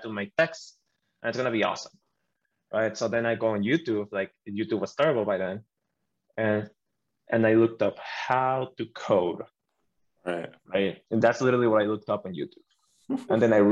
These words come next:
Speaker 1: realized that most videos teaching you how to code were in English, and then I had to learn English, and then
Speaker 2: <laughs> Right.
Speaker 1: <laughs> and then actually go through that, right? So,
Speaker 2: Yeah.
Speaker 1: um, so that's pretty much been my mission, right? Like,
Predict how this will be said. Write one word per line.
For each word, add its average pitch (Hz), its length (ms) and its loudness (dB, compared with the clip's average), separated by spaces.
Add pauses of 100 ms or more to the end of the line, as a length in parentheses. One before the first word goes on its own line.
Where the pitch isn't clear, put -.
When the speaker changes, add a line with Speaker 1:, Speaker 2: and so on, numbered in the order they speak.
Speaker 1:
realized 101 520 6
that 98 140 2
most 98 560 -4 (800)
videos 127 360 0
teaching 110 240 -6
you 101 60 -2
how 101 140 -2
to 98 80 -2
code 147 280 0
were 107 120 0
in 98 100 -2
English, - 400 -6
and 104 160 -2
then 117 160 2
I 120 60 2
had 110 220 -4
to 123 240 -6
learn 107 180 0
English, 101 380 0
and 101 160 -2
then 139 440 6 (640)
Speaker 2:
<laughs> - 280 -2 (140)
Right. 98 400 2
Speaker 1:
<laughs> - 60 -16
and 131 180 -4
then 131 160 2
actually 113 420 -2
go 92 180 -2
through - 200 -18
that, - 160 -4
right? 104 260 2
So, 104 480 0 (220)
Speaker 2:
Yeah. 87 220 -4 (100)
Speaker 1:
um, 98 480 0 (680)
so 135 100 2
that's 123 220 0
pretty 151 180 -2
much 139 120 -2 (220)
been 107 180 -6
my 95 120 -4
mission, - 340 -12
right? 95 160 2
Like, 98 200 -2